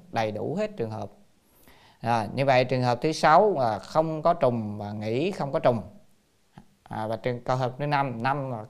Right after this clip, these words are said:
có trùng mà nghĩ không có trùng. Thì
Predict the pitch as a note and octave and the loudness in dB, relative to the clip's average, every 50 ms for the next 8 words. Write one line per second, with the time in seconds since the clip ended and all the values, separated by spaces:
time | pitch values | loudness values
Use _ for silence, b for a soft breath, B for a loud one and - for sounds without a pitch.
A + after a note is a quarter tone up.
0 | _ - C#3 C#3 - - B2 A#2+ A2+ A2 A2 A2 A2 A2 A#2 C3 - C#3 B2+ C#3 | _ -8 -6 -4 0 0 0 0 -2 -4 -8 -8 -8 -8 -6 -6 -6 -6 -6 -4
1 | C3+ B2 A2+ G#2+ G#2 - b b b b b b b b b b - A#2 A2+ A2+ | -4 -4 -4 -4 -6 -14 b b b b b b b b b b -8 -6 -4 -4
2 | A2+ A2 A2+ A2+ A2 | -4 -6 -6 -8 -12